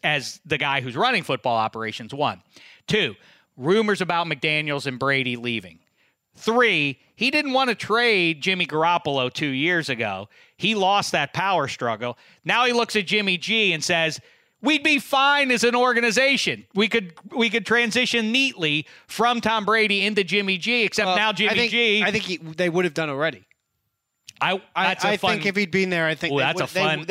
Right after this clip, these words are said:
Speaker 1: that's a
Speaker 2: would have
Speaker 1: fun
Speaker 2: done, that's a
Speaker 1: N F L.
Speaker 2: fun N F L, but I would,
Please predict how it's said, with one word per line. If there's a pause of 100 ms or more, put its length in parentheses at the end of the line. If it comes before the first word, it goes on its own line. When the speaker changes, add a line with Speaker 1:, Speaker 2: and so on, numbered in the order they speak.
Speaker 1:
that's
a
Speaker 2:
would
have
Speaker 1:
fun
Speaker 2:
done,
that's
a
Speaker 1:
N
F
L.
Speaker 2:
fun
N
F
L,
but
I
would,